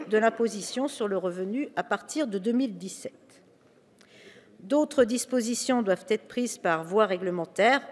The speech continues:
ou par le R S I lui-même. Les orientations de notre rapport doivent en effet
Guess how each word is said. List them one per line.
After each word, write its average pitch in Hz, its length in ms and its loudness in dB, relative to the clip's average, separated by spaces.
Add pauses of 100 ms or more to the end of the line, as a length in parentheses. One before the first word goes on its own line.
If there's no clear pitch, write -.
ou 285 100 0
par 208 240 4
le 180 160 4
R 170 60 2
S - 240 -2
I 240 60 -2
lui-même. 160 440 -8 (1800)
Les 240 240 0
orientations 294 840 2 (100)
de 208 160 2
notre 240 380 4
rapport 226 840 4
doivent 240 300 2
en 254 100 2
effet - 440 -2